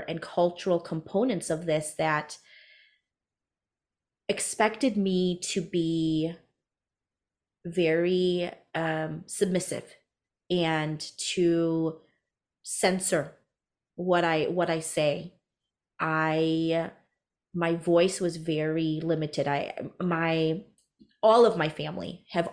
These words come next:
always told me, "Your voice is too loud. You're, you, you, you're, you have a very hearty, very, you know, um,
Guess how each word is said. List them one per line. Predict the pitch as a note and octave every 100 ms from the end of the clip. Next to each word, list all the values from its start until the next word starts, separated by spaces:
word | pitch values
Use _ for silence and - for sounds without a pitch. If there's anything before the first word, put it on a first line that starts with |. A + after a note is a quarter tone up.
| -
always | F3+ F#3+ F3+ F3
told | - D#3 D#3
me, | C#3 D3 F3 _ _ _ _ _ _ _ _ _ _ _ -
"Your | F3+ E3+
voice | E3+ F3 G#3 G#3+ -
is | E3+ E3 -
too | - E3 C#3+ E3+
loud. | D#3+ A3+ A3+ G#3+ G#3 -
You're, | F3 D#3 -
you, | E3 E3 -
you, | E3+ E3+ D#3 -
you're, | F3+ D#3+ D3+ - - _ _ _ _ _ _ -
you | F3
have | F3+ E3
a |
very | D#3+ E3 D#3+
hearty, | D#3 - G3+ G3+ F#3+ E3+ D#3
very, | E3 F3+ F3 D#3+ C#3 - _ _ _ _ -
you | F3+
know, | E3+ D#3 E3 -
um, | E3+ E3+ D#3+ D#3 F3